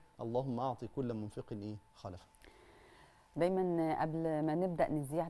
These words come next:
Speaker 2: تقرير في فقرة الخير ومبادرة فاستبقوا الخيرات، بنفتكر حالة التسابق اللي كان بيبقى فيها المسلمين لما النبي صلى، صلى الله عليه وسلم يطلب منهم الدعم أو التبرع أو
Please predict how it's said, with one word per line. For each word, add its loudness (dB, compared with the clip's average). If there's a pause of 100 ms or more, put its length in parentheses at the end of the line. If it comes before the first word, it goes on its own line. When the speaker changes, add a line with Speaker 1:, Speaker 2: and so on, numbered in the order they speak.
Speaker 2:
تقرير -4
في -10
فقرة -6
الخير -2
ومبادرة -2 (100)
فاستبقوا -8
الخيرات، -2 (460)
بنفتكر 0
حالة -6
التسابق -2
اللي -2
كان -4
بيبقى -4
فيها -6
المسلمين -4 (280)
لما 2
النبي 0
صلى، -4 (120)
صلى -4
الله -4
عليه -4
وسلم -6
يطلب -6
منهم -4
الدعم -4
أو -4
التبرع -4
أو 0